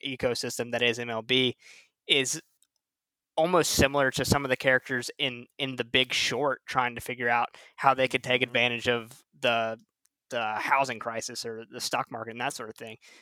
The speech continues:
Speaker 1: So, being that the movie's about something totally different than baseball,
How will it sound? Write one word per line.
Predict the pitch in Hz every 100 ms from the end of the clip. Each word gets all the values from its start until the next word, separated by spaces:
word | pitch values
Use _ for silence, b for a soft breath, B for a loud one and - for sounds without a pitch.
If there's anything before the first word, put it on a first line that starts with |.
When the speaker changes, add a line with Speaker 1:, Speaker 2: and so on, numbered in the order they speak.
| b
Speaker 1:
So, | - - 151 147 - _ _ _ _ _ _ _ _ _ _ _ -
being | 190 233
that | 214 196
the |
movie's | 143 147 165 135
about | 117 127 139
something | - 143 139 135 120 - _ _ _ _ -
totally | 151 156 147 143 127 120 _ -
different | 123 156 131
than | 120
baseball, | 120 117 - 190 196